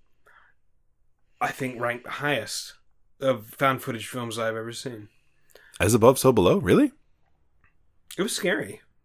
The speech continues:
Speaker 2: Oh, okay.
Speaker 1: What did I rate that? Who remembers? Nobody.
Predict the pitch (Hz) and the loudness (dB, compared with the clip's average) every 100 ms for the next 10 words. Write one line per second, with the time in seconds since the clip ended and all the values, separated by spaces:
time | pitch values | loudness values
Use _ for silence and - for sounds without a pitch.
0 | _ _ _ 233 226 - 240 277 285 254 | _ _ _ 0 0 -2 -4 0 0 -2
1 | _ _ - 170 202 202 190 190 196 170 | _ _ -4 -4 -4 -4 -4 -4 -4 -4
2 | - _ _ _ _ _ _ _ _ _ | -4 _ _ _ _ _ _ _ _ _
3 | 196 190 180 185 123 104 - _ _ - | 4 4 4 0 -2 -6 -14 _ _ -4
4 | 156 156 127 101 | 0 0 -2 -6